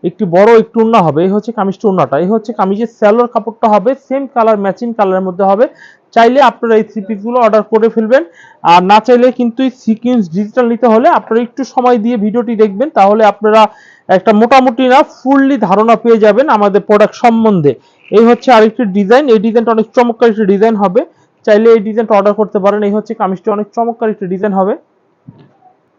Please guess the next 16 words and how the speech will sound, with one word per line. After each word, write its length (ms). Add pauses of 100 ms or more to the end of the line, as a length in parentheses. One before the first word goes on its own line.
(560)
দেখুন, 240
এই 80
হচ্ছে 240
কামিজটি, 340
অনেক 160
চমৎকার 380
একটি 160
ডিজাইন। 280 (340)
এই 120
হচ্ছে 260
কামিজটির 360
সামনের 380
পার্ট, 280
অনেক 360
সুন্দর, 400 (340)
অনেক 280